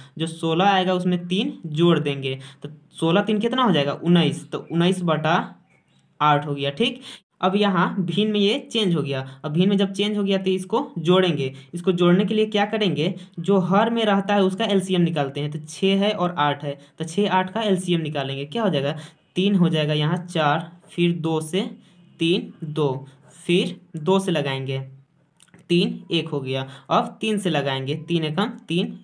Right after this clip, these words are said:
यहाँ एक, तो एक हो गया। ठीक, यानी लास्ट में एक एक आ, यहाँ एलसीएम का काम खत्म। अब क्या करेंगे, इसको आपस में गुना कर देंगे, तो दो में जब दो से गुना करेंगे, दो दूना चार,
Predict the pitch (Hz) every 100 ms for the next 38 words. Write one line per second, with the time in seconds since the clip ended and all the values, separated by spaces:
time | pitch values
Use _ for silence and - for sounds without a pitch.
0 | _ - 160 170 - - 208 - - 160
1 | 147 143 143 131 135 233 247 - - 160
2 | 170 170 180 170 180 185 202 190 - 175
3 | 180 175 175 185 185 185 190 247 - 180
4 | 143 135 - 165 196 196 202 196 196 190
5 | 190 170 160 180 196 247 196 170 170 147
6 | 139 139 135 135 135 - - 147 151 180
7 | 220 190 160 175 170 170 185 185 185 185
8 | 180 165 170 165 170 170 165 160 160 202